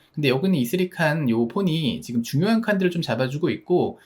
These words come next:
그 다음에 이렇게 더블 폰이 생겨나면서 또 F 파일이 열렸거든요. 자, 그렇다는 거는 이, 그 F 파일을 이용해서 상대 킹사이드 쪽을 조금 더 공략해 줄 수 있는, 자, 그런 부분이 생겨나죠. 자, 이렇게 되면 나이트가 뭐 에이치 포 기동해서 에프 파이브 칸에 배치된다거나,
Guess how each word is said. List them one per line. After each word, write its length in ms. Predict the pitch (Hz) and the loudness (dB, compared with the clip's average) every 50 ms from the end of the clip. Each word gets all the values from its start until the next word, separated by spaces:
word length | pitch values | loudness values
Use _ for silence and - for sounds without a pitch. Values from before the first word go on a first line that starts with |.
| _ _ | _ _
그 100 | - - | -8 -2
다음에 140 | 143 156 147 | 0 2 2
이렇게 320 | 139 180 185 - 180 170 - | 2 2 2 2 0 0 2
더블 220 | 139 131 175 180 | 2 2 2 2
폰이 180 | 180 185 175 170 | 2 0 0 0
생겨나면서 800 | 190 196 190 160 120 110 120 135 143 139 123 110 120 127 113 - | 0 0 2 2 4 4 4 2 2 2 2 2 2 2 0 0
또 120 | 117 92 | 0 -2
F 180 | 98 - 220 214 | -2 -2 -4 -4
파일이 240 | - - 214 220 196 | -2 -2 -2 0 2
열렸거든요. 720 | 135 120 131 156 - 151 131 131 127 156 220 240 233 - _ _ _ _ _ _ | 2 2 2 0 -2 -4 -4 -2 0 2 2 2 0 -2 _ _ _ _ _ _
자, 100 | - 131 135 | -8 -6 -4
그렇다는 400 | 180 190 190 - 190 185 180 180 | -2 -2 -2 0 0 2 2 2
거는 260 | 170 170 180 190 147 | 2 2 2 0 0
이, 40 | - - - - 139 | -2 -4 -8 -14 -8
그 180 | - 127 120 113 | -4 -2 0 0
F 180 | 110 120 - 190 | 0 0 -2 -2
파일을 280 | 190 190 180 160 143 123 | 0 2 0 2 2 0
이용해서 500 | 131 139 151 147 143 143 135 190 233 - | 0 0 0 0 0 0 0 0 0 0
상대 160 | - 165 156 151 | -4 -6 -4 -4
킹사이드 480 | - 220 202 - 208 196 180 175 175 | -4 -6 -4 -2 -2 -2 -2 -2 -2
쪽을 340 | - 165 156 143 120 151 185 | -2 -4 -2 0 0 0 0
조금 220 | 180 147 151 143 | -2 -4 -4 -2
더 100 | 135 131 | -2 -2
공략해 360 | 117 120 120 147 147 - 143 143 | 0 0 0 0 -2 -4 -4 -4
줄 140 | 139 143 | -4 -4
수 140 | 143 - 156 | -4 -4 -4
있는, 420 | 147 156 165 147 127 175 226 233 - _ _ _ _ | -4 -2 0 0 0 0 0 -2 -4 _ _ _ _
자, 120 | - - | -12 -6
그런 180 | - 135 135 131 | -4 -2 -2 0
부분이 240 | 131 117 123 123 | -2 0 0 0
생겨나죠. 640 | 120 160 170 175 139 104 101 - 180 220 240 233 - - _ _ _ _ _ _ | -2 -2 -2 -2 -2 -2 -2 2 4 4 4 2 0 -6 _ _ _ _ _ _
자, 100 | - 127 | -2 -2
이렇게 140 | 143 - | -2 0
되면 160 | - 160 151 135 | -2 -2 2 4
나이트가 420 | 120 120 135 139 139 139 143 131 | 4 4 4 2 0 0 0 2
뭐 160 | 117 110 104 | 2 2 2
에이치 240 | 110 120 117 - - | 2 0 -2 -2 -4
포 300 | - 135 113 110 131 127 | -2 0 0 0 0 -2
기동해서 400 | - 113 120 123 117 113 139 123 | -2 -4 -2 0 -2 0 0 0
에프 220 | - - - 120 | -2 -2 -4 -6
파이브 320 | - - 220 226 226 226 226 | -6 -2 0 0 0 0 0
칸에 200 | - 185 165 135 | -2 -2 -2 -2
배치된다거나, 880 | - - - - - 117 113 113 131 120 113 107 117 147 131 - | -4 -6 -10 -8 -6 -4 -2 0 0 0 0 0 0 0 0 -2